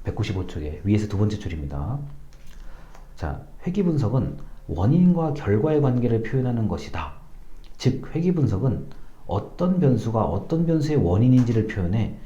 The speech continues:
원인과 결과를 명료하게 제시한다라고 되어 있습니다.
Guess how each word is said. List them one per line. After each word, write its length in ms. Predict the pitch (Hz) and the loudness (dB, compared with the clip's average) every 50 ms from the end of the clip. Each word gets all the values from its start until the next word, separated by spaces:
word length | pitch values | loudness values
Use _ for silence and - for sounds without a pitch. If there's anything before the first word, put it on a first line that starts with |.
| - - - - | -16 -14 -8 -6
원인과 540 | 80 80 101 127 131 139 139 139 131 123 - | -2 2 4 4 6 6 6 4 4 2 0
결과를 440 | - 101 95 90 95 110 131 135 | 0 -2 -2 0 0 0 0 0
명료하게 640 | 107 82 - 82 92 95 113 131 139 143 143 143 165 | 0 0 0 0 2 2 4 4 4 4 2 2 0
제시한다라고 800 | - - 92 - - 98 90 87 85 87 80 73 76 85 85 82 | -2 -4 -6 -2 -2 0 0 0 -2 -2 -4 -4 -4 -4 -6 -6
되어 120 | 80 82 80 | -6 -8 -8
있습니다. 600 | - - - 73 71 69 71 73 76 92 131 | -8 -8 -8 -8 -8 -6 -6 -6 -6 -8 -8